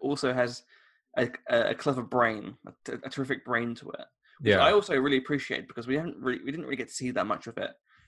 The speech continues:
Speaker 1: obviously, in the previous, uh,
Speaker 2: No, of
Speaker 1: his appearance
Speaker 2: course.
Speaker 1: in Batman and Robin.
Speaker 2: And he's, um,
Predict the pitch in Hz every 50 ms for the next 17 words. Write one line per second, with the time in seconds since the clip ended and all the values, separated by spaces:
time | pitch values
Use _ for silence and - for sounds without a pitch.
0 | _ _ - 113 127 135 131 - 131 135 131 123 131 135 139 131 - 120 120 117
1 | - 92 - - - _ _ - 123 117 113 104 - - - - 127 120 113 98
2 | 85 82 82 82 80 - 131 123 95 90 87 85 113 98 82 - - 120 117 107
3 | - 95 95 110 113 113 107 - - - - - - _ _ _ - 143 143 135
4 | 117 120 151 175 175 175 151 131 123 156 151 143 135 131 127 120 110 -